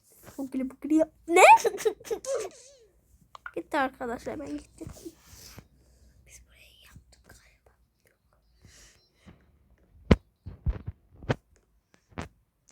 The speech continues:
Köşeden geçme kaba ya, senin elini boz. Seksen dokuz yaşındayım, yetmiş olacağım bir daha.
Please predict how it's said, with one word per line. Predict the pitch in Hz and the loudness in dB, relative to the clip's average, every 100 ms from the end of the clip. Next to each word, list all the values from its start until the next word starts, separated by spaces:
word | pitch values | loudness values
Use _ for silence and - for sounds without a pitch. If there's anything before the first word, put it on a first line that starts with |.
| - | -20
Köşeden | - 294 247 247 | -16 -8 -6 -6
geçme | 247 - - | -10 -4 0
kaba | - - 240 | 0 -2 -12
ya, | 226 - | -12 -14
senin | - 262 | -20 -20
elini | 240 247 _ - | -20 _ _ -20
boz. | - - _ _ _ _ - - - - _ _ _ _ - - _ _ - _ - - - - - | -20 -20 _ _ _ _ -20 -20 -20 -20 _ _ _ _ -20 -20 _ _ -20 _ -20 -20 -20 -20 -14
Seksen | 320 - 285 | -12 -8 -6
dokuz | 311 - - | -8 -10 -16
yaşındayım, | 311 - 269 247 - - | -16 -16 -12 -4 0 0
yetmiş | - - 320 | 2 0 0
olacağım | 269 269 - - | -4 -12 -16 -20
bir | 311 | -20
daha. | 330 | -20